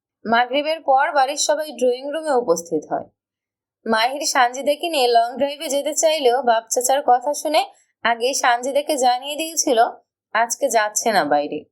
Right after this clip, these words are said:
অন্য কোনো দিন যাবে। মায়া চুপচাপ বসে আছে দাদির পাশে। মানতাসা, আলভির কোলে বাকি সবাইও চুপচাপ বসে আছে। আলতাফ মাহমুদ আলভির দিকে তাকিয়ে বলেন,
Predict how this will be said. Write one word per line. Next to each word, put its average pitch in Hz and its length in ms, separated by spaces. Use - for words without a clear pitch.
অন্য 254 300
কোনো 196 220
দিন 160 200
যাবে। 143 340
মায়া 196 280
চুপচাপ 262 460
বসে 269 340
আছে 294 260
দাদির 208 400
পাশে। - 340
মানতাসা, 285 600
আলভির 254 560
কোলে 277 280
বাকি 302 300
সবাইও 294 420
চুপচাপ 294 440
বসে 165 320
আছে। - 300
আলতাফ 233 420
মাহমুদ 262 380
আলভির 240 460
দিকে 294 220
তাকিয়ে 277 440
বলেন, 285 360